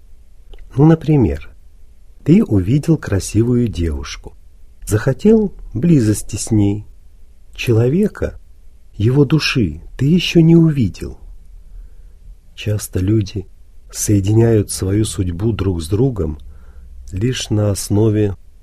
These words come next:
плотского влечения. Оно быстро проходит, и человек переключается на другое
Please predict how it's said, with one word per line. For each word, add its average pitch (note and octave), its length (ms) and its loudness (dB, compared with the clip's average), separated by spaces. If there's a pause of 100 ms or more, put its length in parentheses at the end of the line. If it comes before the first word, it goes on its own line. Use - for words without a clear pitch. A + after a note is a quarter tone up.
(140)
плотского G2+ 540 -2
влечения. F#2 840 -4 (1400)
Оно C3 260 4
быстро D#3 380 4
проходит, G#2 760 0 (300)
и - 80 -16
человек C3+ 760 0 (260)
переключается A2+ 1160 2 (600)
на A2 140 4
другое G2 720 2